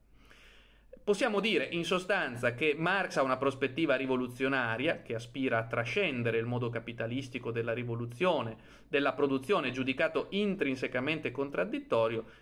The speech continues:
Keynes ha una prospettiva blandamente riformistica, non avversa al mercato in quanto tale, ma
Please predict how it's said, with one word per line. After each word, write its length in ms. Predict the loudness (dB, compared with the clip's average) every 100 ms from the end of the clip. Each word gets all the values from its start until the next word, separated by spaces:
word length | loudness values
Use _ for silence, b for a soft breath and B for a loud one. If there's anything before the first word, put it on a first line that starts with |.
| B -2
Keynes 380 | 0 0 0
ha 40 | 0
una 120 | 0
prospettiva 580 | -2 -2 -2 -2 0 0
blandamente 720 | 2 0 2 2 0 0 0
riformistica, 880 | 0 -2 0 0 0 -4 -10 -6 -2
non 240 | 0 0
avversa 500 | 0 0 0 0 -2
al 100 | 0
mercato 460 | 0 -2 0 -2 -2
in 140 | -2
quanto 320 | -2 -2 -2
tale, 340 | 0 0 0 0
ma 260 | 0 -2